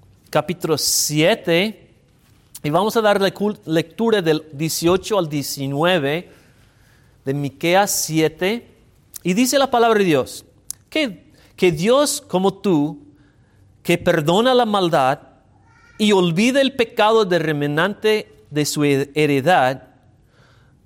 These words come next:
no retuvo para siempre su enojo,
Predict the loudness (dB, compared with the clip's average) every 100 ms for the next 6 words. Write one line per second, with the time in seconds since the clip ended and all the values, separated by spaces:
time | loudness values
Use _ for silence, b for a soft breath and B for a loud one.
0 | _ -10 -6 0 2 2 2 0 -2 -2
1 | -2 2 0 0 -2 -2 -2 -2 -2 -2
2 | -4 -4 -4 -2 -2 -2 -4 -12 -12